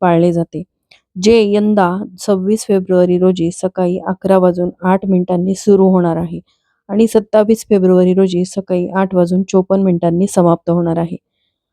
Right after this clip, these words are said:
म्हणून आपल्याला महाशिवरात्री सव्वीस फेब्रुवारीला साजरी करायची आहे. हा दिवस सृष्टीचा प्रारंभ म्हणूनही पाहिला जातो. काही कथांमध्ये महाशिवरात्रीच्या दिवशी भगवान शिवाने सृष्टीच्या कल्याणासाठी तांडव नृत्य केले,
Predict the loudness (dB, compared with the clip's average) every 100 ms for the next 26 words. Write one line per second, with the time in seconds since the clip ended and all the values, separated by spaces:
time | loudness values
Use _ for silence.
0 | _ 2 4 4 2 0 -2 0 -2 -4
1 | -4 -6 -4 -2 -4 -4 -8 -8 -4 -2
2 | 0 -2 -2 0 4 4 4 2 -2 -2
3 | -2 -2 -4 -4 -2 -2 -2 -4 -4 -4
4 | -8 -10 _ _ _ _ _ -2 0 2
5 | 4 4 2 0 -4 -2 -6 -2 -2 0
6 | 0 2 2 2 2 2 2 2 0 0
7 | 0 0 0 0 -2 -4 -4 -4 -4 -4
8 | -4 -4 -2 -2 -4 -4 -4 -6 -6 0
9 | 0 0 -6 -6 -4 -4 -4 -10 -14 _
10 | _ -2 0 2 2 0 -2 0 0 0
11 | -2 -4 -6 -6 -4 -4 -2 -2 0 0
12 | 0 -2 -2 -4 -2 0 2 2 2 0
13 | -2 -6 -4 -2 -2